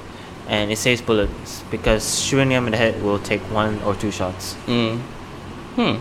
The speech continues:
Speaker 2: interesting. But then zombies, they can still, like, bite your legs, what?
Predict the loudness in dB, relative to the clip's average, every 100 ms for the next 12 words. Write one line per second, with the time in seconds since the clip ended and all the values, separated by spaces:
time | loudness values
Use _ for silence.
0 | -4 -8 -6 -8 -8 -8 -10 -12 -14 -6
1 | 8 12 12 12 10 10 8 8 6 4
2 | 6 10 12 12 8 6 -2 -2 -2 0
3 | 0 2 4 4 2 -6 -6 -8 -8